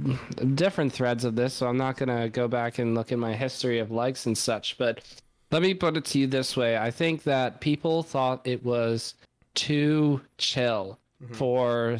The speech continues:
Speaker 1: the magnitude of the event, that the
Speaker 2: Mm-hmm.
Speaker 1: couch style commentary where there were, like, a minimum of five people,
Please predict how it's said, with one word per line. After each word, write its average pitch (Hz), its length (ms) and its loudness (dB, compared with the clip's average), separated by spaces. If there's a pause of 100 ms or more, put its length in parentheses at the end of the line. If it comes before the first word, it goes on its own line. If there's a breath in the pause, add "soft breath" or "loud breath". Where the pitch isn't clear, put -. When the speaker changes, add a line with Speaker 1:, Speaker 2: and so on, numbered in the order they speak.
(100)
Speaker 1:
the 120 180 0
magnitude 135 720 0
of 127 220 -2
the 123 160 2
event, 110 420 -4
that 117 180 -2
the 127 80 -2
Speaker 2:
Mm-hmm. - 120 -10
Speaker 1:
couch 151 340 -2
style 143 500 0
commentary 123 840 -2 (240 loud breath)
where 127 160 2
there 120 80 2
were, 117 100 2
like, 113 220 0
a 110 60 -2
minimum 139 480 2
of 113 80 -4
five 131 360 -2
people, 123 520 0